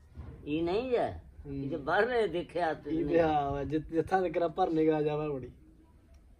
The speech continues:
Speaker 1: ਪਾਠੀ ਕਵਾ ਜੇ ਮੈਂ, ਕਰਮੀ ਆਵੇ ਕਪੜਾ ਸਹਿਜੇ ਮੁਖ ਦੁਆਰ।
Speaker 2: ਕਰਮੀ ਆਵੇ ਕਪੜਾ ਨਜ਼ਰੀ ਮੋਖ ਦੁਆਰ। ਹਾਂ।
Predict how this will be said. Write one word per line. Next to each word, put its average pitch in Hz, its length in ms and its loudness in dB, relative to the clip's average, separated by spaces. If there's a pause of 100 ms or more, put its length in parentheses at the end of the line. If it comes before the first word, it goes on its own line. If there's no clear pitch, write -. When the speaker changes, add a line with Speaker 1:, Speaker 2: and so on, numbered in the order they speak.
(540)
Speaker 1:
ਪਾਠੀ 139 280 -6
ਕਵਾ 160 300 -2
ਜੇ 131 100 -4
ਮੈਂ, 120 180 -8 (340)
ਕਰਮੀ 143 320 -2
ਆਵੇ 143 240 0
ਕਪੜਾ 135 400 -4
ਸਹਿਜੇ 139 360 -2
ਮੁਖ 135 240 -6
ਦੁਆਰ। 135 560 -2 (440)
Speaker 2:
ਕਰਮੀ 160 380 -2
ਆਵੇ 165 220 2
ਕਪੜਾ 165 340 -2
ਨਜ਼ਰੀ 160 400 0
ਮੋਖ 151 300 0
ਦੁਆਰ। 139 500 -2 (360)
ਹਾਂ। 131 120 -10